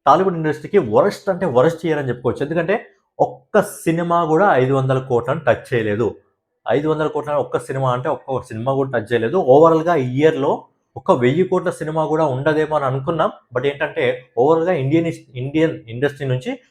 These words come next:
ఒక సినిమా అయితే వెయ్యి కోట్లు అందుకోవడం జరిగింది, దురంధర్ సినిమా. But ఏంటంటే,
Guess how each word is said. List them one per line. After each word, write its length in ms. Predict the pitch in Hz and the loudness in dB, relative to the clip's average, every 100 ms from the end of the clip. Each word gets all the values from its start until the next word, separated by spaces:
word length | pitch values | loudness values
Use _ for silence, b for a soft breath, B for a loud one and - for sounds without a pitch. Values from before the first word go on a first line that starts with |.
| - | -6
ఒక 140 | 135 | -2
సినిమా 300 | 165 156 170 | -2 -2 0
అయితే 180 | 170 165 | 0 2
వెయ్యి 220 | 139 135 | 2 2
కోట్లు 180 | 139 139 | 0 -4
అందుకోవడం 380 | 135 131 135 127 | -4 -2 -2 -2
జరిగింది, 300 | 120 135 160 | -4 -6 -10
దురంధర్ 400 | 127 120 127 135 | -4 -2 0 -2
సినిమా. 320 | 127 120 180 - B - | -4 -6 -6 -6 B -6
But 100 | 143 | -4
ఏంటంటే, 460 | 151 160 170 247 | -4 -6 -6 -6